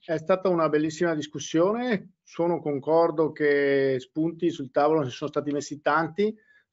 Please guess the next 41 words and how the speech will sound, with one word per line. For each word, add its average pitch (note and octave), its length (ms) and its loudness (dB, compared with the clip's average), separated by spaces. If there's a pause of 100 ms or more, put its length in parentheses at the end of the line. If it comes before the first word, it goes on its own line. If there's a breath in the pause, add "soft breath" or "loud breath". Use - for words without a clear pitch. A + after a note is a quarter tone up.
spero E3+ 300 6
che C#3+ 120 0
siano D#3+ 360 4
stati D3+ 340 0
anche D3 220 2
utili D#3 520 2
per C3 200 0
tanti D3 360 0
di D3 100 -2
voi F3+ 360 6
per C3+ 160 0
riuscire C#3+ 680 2
a A#2 640 -2
migliorare C#3 600 2
quella C3 180 0
sfera D3 340 2
di C#3+ 120 2
cristallo C#3 680 0
che B2+ 140 -6
tutti C#3+ 360 -4
cerchiamo C3+ 460 -2
di C3+ 80 0
avere C3+ 340 2
sul C3 220 -2
nostro C#3 300 -2
tavolo C3+ 500 2 (340 soft breath)
e D3 140 -4
che D3+ 220 -2
ogni D3 260 2
giorno D3 320 4
cerchiamo C#3+ 640 0
di C#3 100 2
analizzare C#3 720 2
per B2 160 -2
poter C3 480 0
prevedere C#3 600 4
un B2+ 120 0
po' C3+ 160 2
questo B2 460 -2
futuro C#3 520 2
che A#2+ 380 0